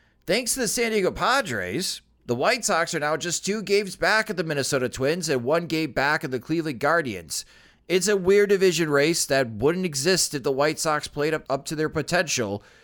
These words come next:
but alas, that's where we are, and it's some sort of excitement.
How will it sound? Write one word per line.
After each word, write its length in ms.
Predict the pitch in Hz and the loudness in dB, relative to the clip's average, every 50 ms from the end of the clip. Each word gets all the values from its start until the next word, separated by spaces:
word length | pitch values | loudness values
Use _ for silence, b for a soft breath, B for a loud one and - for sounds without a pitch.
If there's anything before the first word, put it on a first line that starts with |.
| b b b b | b b b b
but 100 | - 127 | 0 2
alas, 460 | 156 180 185 160 143 139 139 135 - - | 2 4 4 4 4 2 2 0 0 2
that's 280 | 143 135 131 - - | 2 2 2 0 -2
where 220 | 87 82 104 110 127 | -2 -2 -2 -2 0
we 180 | 147 165 175 | 0 2 2
are, 420 | 185 165 139 117 113 113 117 113 b b b b b b b | 2 2 2 2 0 -2 -2 -4 b b b b b b b
and 120 | 127 156 | -2 0
it's 120 | 190 180 | 0 0
some 220 | - - 262 277 277 | 2 0 0 0 0
sort 300 | 254 - 277 262 240 214 | -2 0 2 4 2 4
of 80 | 156 | 2
excitement. 800 | 139 - - - 127 107 104 98 107 139 196 233 220 - - - | 0 0 0 -2 -2 -2 -4 -4 -4 -4 -4 -4 -2 -4 -4 -4